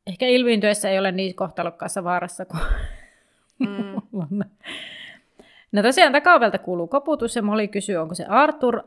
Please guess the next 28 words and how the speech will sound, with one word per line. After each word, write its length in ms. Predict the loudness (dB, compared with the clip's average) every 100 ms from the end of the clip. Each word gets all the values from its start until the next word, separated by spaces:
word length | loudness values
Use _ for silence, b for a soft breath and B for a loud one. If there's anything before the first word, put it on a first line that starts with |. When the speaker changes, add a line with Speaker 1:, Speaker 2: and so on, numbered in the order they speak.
| 2
Speaker 1:
Arthur 340 | 2 2 -2
käskee 300 | 0 -2 -4
kysymään 440 | -8 -4 -4 -4
ky-, 200 | -6 -4
suojakysymyksen, 1000 | 4 6 6 2 -2 -2 -4 -2 -2 -2 -8
ja, 100 | -6 -6 -6 -12 -14 -2
tai 180 | 0
sen 180 | 0 -2
turvakysymyksen, 680 | 2 2 2 -2 -6 -6 -2
ja 60 | 2
Molly 240 | 4 2
kysyy, 320 | 0 -4 -2
että 280 | -2 0 -4 -4 B B B B -4
mikä 260 | 0 6 6
on 60 | 6
kunnianhimoisi 640 | 2 4 4 4 2 2
rakkain 400 | 0 0 0 0
kohde, 340 | 2 2 4 4
ja 140 | 4
Arthur 300 | 0 -2 -4
vastaa, 420 | -2 -2 0 0
että 280 | 0 -2 -4
saada 260 | -2 -2 0
selville, 360 | 2 2 2
miten 260 | 0 0 2
lentokoneet 500 | 2 0 -2 -4 -4
pysyvät 340 | -8 -6 -6
ilmassa. 500 | -8 -10 -8 -6 -8